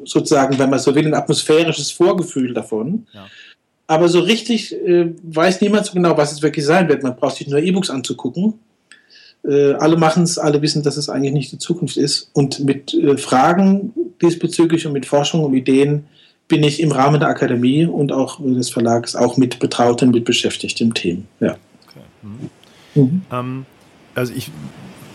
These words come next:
Speaker 2: bedanke mich jetzt schon mal für die, für die Einblicke in, in deine Arbeit und dein Leben. Ähm,
Speaker 1: Mhm.
Speaker 2: um jetzt sozusagen, ähm, zu den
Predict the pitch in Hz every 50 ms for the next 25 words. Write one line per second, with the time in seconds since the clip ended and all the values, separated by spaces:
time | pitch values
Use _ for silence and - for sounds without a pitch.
0 | - 127 120 120 117 135 127 - 117 113 110 107 135 147 - - - 170 160 147
1 | - 160 135 135 127 127 123 117 - 131 - 110 - 117 135 156 143 143 147 -
2 | 151 139 139 - - 123 120 123 120 120 113 117 113 107 110 101 98 120 120 127
3 | 127 123 123 104 113 113 113 107 104 101 107 113 123 147 175 196 - - - -
4 | - - - - - - - - 120 170 160 143 135 156 165 180 - _ _ _
5 | - - - - - 131 139 139 143 139 - 143 135 - 147 135 131 131 131 131
6 | 131 131 131 - - - - 131 123 123 123 120 120 127 - - - - 185 -
7 | - 131 110 120 117 117 113 117 113